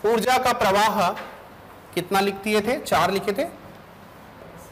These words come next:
चार लिखे थे फिफ्थ नंबर। तो फिफ्थ नंबर में लिखेंगे ऊर्जा का प्रवाह always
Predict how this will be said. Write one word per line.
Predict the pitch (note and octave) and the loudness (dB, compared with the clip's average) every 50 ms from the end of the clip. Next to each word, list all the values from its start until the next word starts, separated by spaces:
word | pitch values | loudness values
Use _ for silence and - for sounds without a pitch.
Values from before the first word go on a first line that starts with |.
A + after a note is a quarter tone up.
| - - - - - - - - - - - - - - - - - - - - - - - - - - - - - - - - - - - - - - - - - - | -20 -20 -20 -20 -20 -20 -20 -20 -20 -20 -20 -20 -20 -20 -20 -20 -20 -20 -20 -20 -20 -20 -20 -20 -20 -20 -20 -20 -20 -20 -20 -20 -20 -20 -20 -20 -20 -20 -20 -20 -12 -4
चार | - G3 F#3 E3 D#3+ | 0 2 4 4 4
लिखे | D#3 D3 B2+ D3 D#3 | 2 0 0 0 0
थे | F#3+ A#3 | 0 0
फिफ्थ | A3 - D#3 - - C#3+ | 0 0 0 -2 -2 -2
नंबर। | A#2+ G2+ F#2 E2+ E2+ | -4 -2 -2 -2 -4
तो | - - - - - - - - - - - - - - - - - - - - - - - - - | -4 -6 -16 -18 -20 -20 -20 -20 -20 -20 -20 -20 -20 -20 -20 -20 -20 -20 -20 -20 -18 -14 -12 -6 -2
फिफ्थ | - C4+ C4+ - - | -2 -2 -2 -2 -2
नंबर | B3+ A#3+ A#3+ A#3 A#3 A3 | 0 0 2 2 2 2
में | A3 G#3+ | 2 2
लिखेंगे | G#3 G3 G3 A#3+ B3 A#3 G#3 F#3 G3 - - - - - - - - - - - | 0 0 0 0 0 2 2 2 2 0 -2 -6 -12 -16 -18 -20 -20 -10 -4 0
ऊर्जा | G#3 A3+ A#3+ A#3+ G3 B3 B3 B3+ B3+ | 2 2 2 2 4 4 4 4 4
का | B3 A#3+ | 4 2
प्रवाह | A#3 - A3 F#3+ F3+ F#3 F#3+ G#3 G#3+ A3+ C4+ D#4 - - - - - - - - - - - - F3 | 2 2 2 2 4 4 4 4 4 2 0 -2 -4 -12 -14 -16 -16 -18 -18 -20 -20 -8 0 2 4
always | F#3+ G3 G3+ G#3 G#3+ A3+ B3 | 6 6 4 4 2 2 2